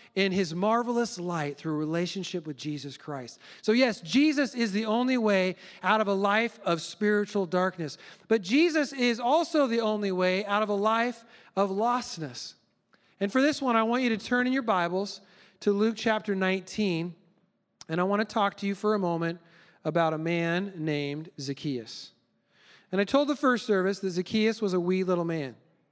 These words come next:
And I'm not sure if that's in the Bible or if that's just simply in the story that I heard in Sunday school.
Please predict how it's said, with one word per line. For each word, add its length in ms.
And 160
I'm 80
not 160
sure 280
if 80
that's 200
in 100
the 80
Bible 460
or 80
if 60
that's 180
just 200
simply 560
in 140
the 80
story 460
that 120
I 100
heard 280
in 60
Sunday 240
school. 340